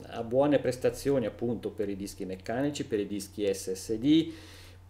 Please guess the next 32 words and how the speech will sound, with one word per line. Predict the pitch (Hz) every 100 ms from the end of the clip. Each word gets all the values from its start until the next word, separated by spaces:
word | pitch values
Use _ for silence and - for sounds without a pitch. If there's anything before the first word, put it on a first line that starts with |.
| - -
con | 143 131
file | - 127 127 123 120 113 107 - -
grossi | 117 127 127 123 - 123
e | 113
piccoli | 139 139 - 110 104
se | -
la | 104 107
cava | 113 113 117
bene, | 120 123 120 160 156
ecco, | - 98 - 165
e |
quindi | 185 123 143
appunto | 165 113 131 110
è |
un | 123 131
polivalente, | 127 123 143 120 90 95 98
anche | 110 131
per | - 143 -
quello | 90 104 -
che | 98 98
è | 120
la | 107
scelta | - 98 -
più | - 113
diffusa | 113 - 87 95 123 127 -
fra | - 107
le |
varie | 101 92 101
distribuzioni | 101 - 92 92 - 95 95
Linux. | 82 76 69 - - - - - - - - - -
Ecco. | 98 - - - - - - - - - - - - - - - - - - - - - - - -
Ehm, | 123 123 123 123 123 123